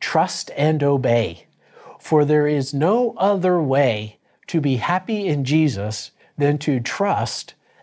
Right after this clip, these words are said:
and obey." And when we don't trust and we don't obey, and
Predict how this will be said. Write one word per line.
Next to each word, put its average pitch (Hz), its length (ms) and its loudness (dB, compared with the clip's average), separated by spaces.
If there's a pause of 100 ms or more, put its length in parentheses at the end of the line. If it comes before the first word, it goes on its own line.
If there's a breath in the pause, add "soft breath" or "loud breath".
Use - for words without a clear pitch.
(140)
and 143 200 2
obey." 185 560 0 (1120 loud breath)
And 214 140 0
when 226 160 2
we 196 140 2
don't 196 560 0
trust - 640 -4 (1120 loud breath)
and 185 160 4
we 175 140 4
don't 202 440 0
obey, 113 580 0 (1400 soft breath)
and 196 300 0